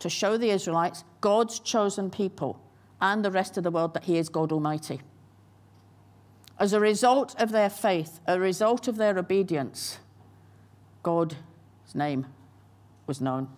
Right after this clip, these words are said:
God was exalted. Not the individuals, but God. A mighty God, powerful, to be worshipped, to be feared,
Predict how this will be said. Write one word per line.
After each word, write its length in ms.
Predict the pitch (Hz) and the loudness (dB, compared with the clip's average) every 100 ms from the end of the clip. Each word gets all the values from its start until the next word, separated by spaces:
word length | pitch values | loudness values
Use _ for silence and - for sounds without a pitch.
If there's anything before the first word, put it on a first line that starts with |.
| - - - | -20 -20 -6
God 240 | 175 170 165 | 2 2 2
was 180 | 165 160 | -4 -6
exalted. 600 | - 147 - - 139 - - - - - - - - - - - - - | -8 -6 -6 -8 -12 -12 -20 -20 -20 -20 -20 -20 -20 -20 -20 -20 -20 -6
Not 200 | 202 196 | -4 0
the 100 | 214 | 0
individuals, 720 | 202 185 180 165 143 143 - - - - - - - | 0 0 -2 -2 -4 -4 -8 -16 -20 -20 -20 -18 -10
but 160 | 156 | -8
God. 300 | - 139 139 - - - - - - - - - - - - - - - - - - - - - - - - - | -2 -2 -4 -10 -20 -20 -20 -20 -20 -20 -20 -20 -20 -20 -20 -20 -20 -20 -20 -20 -20 -20 -20 -20 -20 -20 -16 -4
A 80 | |
mighty 440 | 165 175 180 180 151 | 0 2 0 -2 -6
God, 380 | 139 135 139 - - - - - - - - - - - | -4 -4 -6 -16 -20 -20 -20 -20 -20 -20 -20 -20 -20 -18
powerful, 640 | - 185 185 180 - 135 - - - - - - - - - - - _ - - - - | -2 2 2 0 -8 -10 -12 -20 -20 -20 -20 -20 -20 -20 -20 -20 -20 _ -20 -20 -14 -6
to 80 | |
be 140 | 170 170 | 0 2
worshipped, 720 | 175 185 - 156 - - - | 4 2 0 -6 -8 -12 -8
to 60 | 160 | -2
be 120 | 165 | -2
feared, 540 | 160 196 180 135 131 | 0 2 2 2 -4